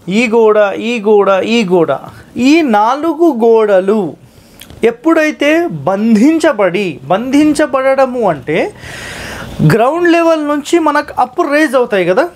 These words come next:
ఇట్లా raise అవుతాయి వాల్స్. So, ఆ walls raise అయిన తర్వాత నాలుగు గోడలు ఎప్పుడైతే కలిసి ఇది ఒక cubicle ఫామ్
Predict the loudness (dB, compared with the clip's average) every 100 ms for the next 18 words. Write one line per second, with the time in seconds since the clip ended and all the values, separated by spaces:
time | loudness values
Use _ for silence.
0 | -18 -20 -20 -10 -4 -2 2 0 2 -2
1 | 0 -2 0 0 -2 -8 -18 -20 -10 0
2 | 2 2 2 0 -4 -2 0 0 -4 -8
3 | -10 0 0 0 0 0 0 -2 -4 -2
4 | -2 0 -2 0 0 2 0 -2 -4 0
5 | 0 2 2 2 0 -4 -6 -4 -6 -4
6 | -2 0 0 -2 -4 -4 0 -2 0 -8
7 | 0 0 0 -6 -20 -18 -16 -18 -20 -20
8 | -20 -20 -4 -2 2 0 0 -2 -4 0
9 | 0 2 0 2 2 2 0 0 0 -2